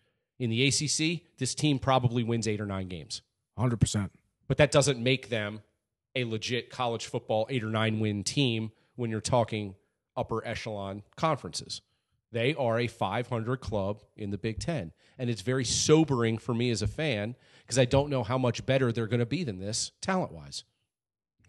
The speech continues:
Speaker 2: Right.
Speaker 1: I think they kinda are where they are. They have a very, very good, competent quarterback. They've got playmakers at receiver.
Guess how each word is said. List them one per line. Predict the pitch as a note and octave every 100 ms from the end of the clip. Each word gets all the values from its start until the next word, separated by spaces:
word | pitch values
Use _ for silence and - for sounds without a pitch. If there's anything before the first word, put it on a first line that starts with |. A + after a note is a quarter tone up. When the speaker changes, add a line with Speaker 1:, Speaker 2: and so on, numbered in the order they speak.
| -
Speaker 2:
Right. | G#2+ G2 F#2 - _ _ _ _ -
Speaker 1:
I | C3
think | C#3+ C3+
they | C3
kinda | - C3
are | C3 D3
where | E3
they | E3 E3+
are. | G#3+ D#3+ - _ _ -
They | B2
have | A#2
a | G#2+
very, | F#2+ C3 D3+ D#3+
very | A#2+ C#3 C#3
good, | A#2+ C3+ -
competent | C3 B2+ - C3+
quarterback. | - D3+ G#2 D#2 A1+ - _ _ -
They've | G2
got | A2 G2+
playmakers | - G#2+ G#2+ G#2+ A#2+ G#2+
at |
receiver. | A2+ A#2+ D#3 C3 -